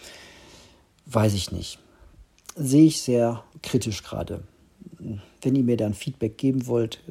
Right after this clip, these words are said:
ähm, gerne. Ich fühle das gerade irgendwie nicht und das Angebot ist so extrem verlockend,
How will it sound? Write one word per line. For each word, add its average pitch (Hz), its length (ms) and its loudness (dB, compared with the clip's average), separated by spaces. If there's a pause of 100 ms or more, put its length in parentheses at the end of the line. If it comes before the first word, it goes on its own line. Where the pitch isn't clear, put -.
(140)
ähm, 117 480 -10
gerne. 120 440 2 (400)
Ich - 480 -6 (200)
fühle - 540 4
das 139 220 4
gerade 120 320 0
irgendwie 113 380 -2
nicht 131 300 2
und 113 200 -6
das 113 140 -8
Angebot 120 500 0
ist 120 180 -6
so 135 140 4
extrem 135 640 4
verlockend, 120 680 -4